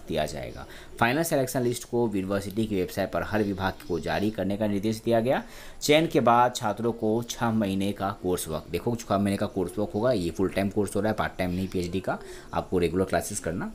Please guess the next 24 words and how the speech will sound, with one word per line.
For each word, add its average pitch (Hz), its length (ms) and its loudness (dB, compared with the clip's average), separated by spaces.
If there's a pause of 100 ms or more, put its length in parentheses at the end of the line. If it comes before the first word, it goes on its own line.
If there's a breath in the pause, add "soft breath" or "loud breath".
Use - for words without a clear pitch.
(100)
उसमें 92 200 -6 (120)
पड़ेगा, 73 300 -2
मस्ट - 320 -4
है। 64 160 -10 (600 loud breath)
हर 113 120 6
छः 139 240 4
महीने 123 360 4
के 120 120 0
कोर्स 104 320 2
वर्क 123 220 4
के 104 100 4
लिए 107 180 4
पहले 104 420 2
दो 98 140 4
हज़ार 104 160 6
रुपये 104 300 4
जमा 90 220 0
करने, 101 300 0
कराने 95 360 2
होंगे। 107 280 0 (360 loud breath)
सत्रह 139 240 6
अगस्त 117 240 2
से 123 80 0
प्रोविजनली 107 760 0